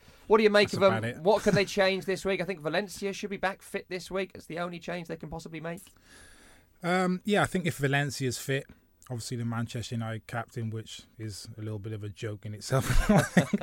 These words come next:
Speaker 2: that Valencia's captain, in, I never would have thought that would have happened. But, I mean, he's obviously first choice right back. Um, you'd expect him possibly to come back in. I feel so-, sorry for Ashley Young a little bit. He just seems to play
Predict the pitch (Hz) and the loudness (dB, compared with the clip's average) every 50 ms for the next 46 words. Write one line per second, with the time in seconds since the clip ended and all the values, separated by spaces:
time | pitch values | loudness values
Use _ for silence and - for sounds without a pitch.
0 | 139 - - 185 147 - - 165 143 151 143 135 - - 139 127 135 - - 143 | 0 0 0 -2 2 4 4 4 6 4 0 0 -2 -2 -2 -2 0 0 0 -2
1 | 139 - - 147 131 135 135 135 131 131 135 143 147 123 131 120 123 120 - 139 | -2 -4 -6 -4 -4 -2 -4 -4 -4 -2 -2 -2 -2 -2 -2 -4 -4 -4 -4 -4
2 | 120 117 127 127 123 123 123 123 120 113 - 139 135 127 123 143 139 - - - | -4 -2 -2 -2 -2 -2 -2 -2 -4 -2 -2 -2 0 2 2 0 0 0 -4 -12
3 | - - - - - - - - 147 165 170 170 170 165 156 147 120 156 147 135 | -20 -20 -20 -20 -20 -10 -2 2 4 4 6 6 6 4 2 2 2 2 2 2
4 | 123 - - 135 135 127 - - - _ - - - 139 131 123 - - 127 120 | 0 -2 -2 -2 -2 -2 -4 -8 -16 _ -10 -6 -4 -2 -2 -2 -4 -4 -4 -4
5 | 120 - - 120 123 123 120 110 - 123 123 117 - - - _ - 117 117 117 | -4 -4 -4 -4 -4 -4 -4 -4 -2 -2 -2 -2 -6 -12 -16 _ -8 -6 -6 -4
6 | 117 117 120 117 117 107 127 113 - - - 139 123 - - - 127 123 120 117 | -4 -4 -4 -4 -6 -6 -8 -10 -8 -4 -4 -4 -4 -6 -6 -4 -2 0 0 -2
7 | 110 - _ _ _ _ _ _ _ _ _ - 127 117 - - 123 117 - - | -2 -4 _ _ _ _ _ _ _ _ _ -6 -6 -6 -6 -6 -8 -8 -8 -10
8 | - - 127 120 117 110 120 120 - - 131 131 123 123 - - 139 131 - - | -8 -6 -4 -2 -2 -2 -2 -4 -4 -4 -4 -2 -2 -4 -4 -4 -4 -4 -4 -4
9 | 143 135 - - - - 135 135 135 123 - 123 120 120 - - 120 117 123 120 | -6 -8 -6 -8 -4 -2 0 0 0 -2 -4 -6 -6 -6 -6 -6 -4 -4 -2 -2
10 | 120 117 120 120 123 123 110 98 123 120 120 117 113 - - 113 - - 127 117 | -4 -4 -4 -4 -4 -6 -6 -6 -6 -6 -6 -6 -6 -8 -8 -10 -8 -6 -6 -6
11 | 110 107 - 117 110 - 123 117 113 117 117 110 | -6 -6 -10 -12 -10 -8 -8 -8 -6 -8 -10 -12